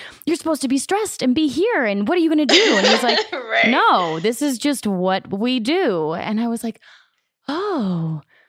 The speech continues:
Speaker 1: people just give themselves permission to enjoy life and their family. And, and it's that simple." And it's
Speaker 2: Yeah.
Speaker 1: hard to apply that into kind of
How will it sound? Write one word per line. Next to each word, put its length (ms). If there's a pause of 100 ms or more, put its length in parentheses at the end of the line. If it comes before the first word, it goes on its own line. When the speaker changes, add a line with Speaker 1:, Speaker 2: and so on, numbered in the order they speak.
(320)
Speaker 1:
people 240
just 260
give 240
themselves 540
permission 920 (140)
to 380 (100)
enjoy 420
life 580
and 160
their 120
family. 680
And, 360 (640)
and 360
it's 360
that 260
simple." 680 (600)
And 100
it's 160
Speaker 2:
Yeah. 60 (100)
Speaker 1:
hard 360
to 260
apply 380
that 260
into 500 (260)
kind 200
of 180